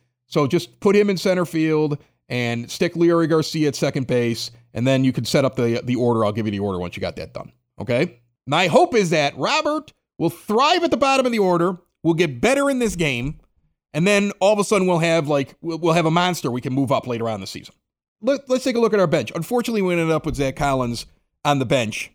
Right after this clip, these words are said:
because otherwise I have to waive him because his game says he's out of options. So what they must be doing is keeping his option year this year, and they don't let you change it when the game starts.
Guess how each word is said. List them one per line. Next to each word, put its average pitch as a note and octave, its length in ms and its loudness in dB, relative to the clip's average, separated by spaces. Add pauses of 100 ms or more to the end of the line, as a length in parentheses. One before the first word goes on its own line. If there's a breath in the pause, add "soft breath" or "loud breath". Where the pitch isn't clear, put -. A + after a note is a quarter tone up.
(140)
because C#3 200 -2
otherwise D#3+ 380 2
I C3 80 0
have B2+ 140 -4
to B2 60 -4
waive A2+ 280 -6
him - 160 -20 (460)
because B2 220 -6
his C3 120 -4
game D3 300 -2
says C3 180 -4
he's A#2+ 140 -4
out A2 140 -2
of G2 80 -10
options. - 420 -14 (340)
So C#3+ 60 -2
what D3 100 0
they D3+ 160 0 (100)
must G3 220 0
be A3 80 -4
doing D#3+ 280 0
is B2+ 100 -6
keeping D#3 340 -4
his B2+ 160 -4
option A#2+ 400 -6
year A#2 140 -4
this A2+ 240 -8
year, C#3 260 -2 (560)
and B2+ 100 -6
they B2+ 80 -2
don't C3+ 220 -2
let B2 160 -6
you A2 60 -8
change B2 340 -6
it G2+ 160 -8
when A2+ 100 -6
the G#2+ 80 -6
game G2+ 220 -8
starts. - 420 -10